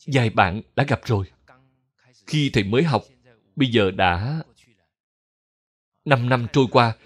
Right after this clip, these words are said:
Quý vị xem thầy mỗi một giai đoạn đều không giống nhau. Tướng mạo đó càng ngày càng viên mãn. Hồi năm hai nghìn lẻ bảy thì hơi ốm, cả con người bây giờ mặt thì tròn tròn.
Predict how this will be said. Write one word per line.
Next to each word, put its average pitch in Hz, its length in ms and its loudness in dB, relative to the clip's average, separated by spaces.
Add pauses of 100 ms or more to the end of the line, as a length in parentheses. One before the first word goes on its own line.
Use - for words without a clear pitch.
(340)
Quý 196 160 0
vị 110 140 2
xem 143 360 0
thầy 120 160 2
mỗi 107 200 -2
một 156 220 0
giai 156 160 4
đoạn 101 300 0
đều 104 240 2
không 127 200 -2
giống 139 220 2
nhau. 131 260 -4 (460)
Tướng 185 280 2
mạo 104 180 2
đó 120 220 0 (180)
càng 139 300 -2
ngày 110 120 0
càng 110 240 -4
viên 135 220 -2
mãn. 92 260 -4 (520)
Hồi 127 180 4
năm 131 280 0
hai 170 200 -2
nghìn 117 200 0
lẻ 107 100 2
bảy 107 300 -2 (920)
thì 104 340 -2
hơi 131 220 0
ốm, 165 260 4 (280)
cả 110 360 -4
con 160 180 2
người 131 140 2
bây 135 140 0
giờ 110 260 0 (200)
mặt 110 280 0
thì 104 360 -2
tròn 104 260 0
tròn. 101 240 -2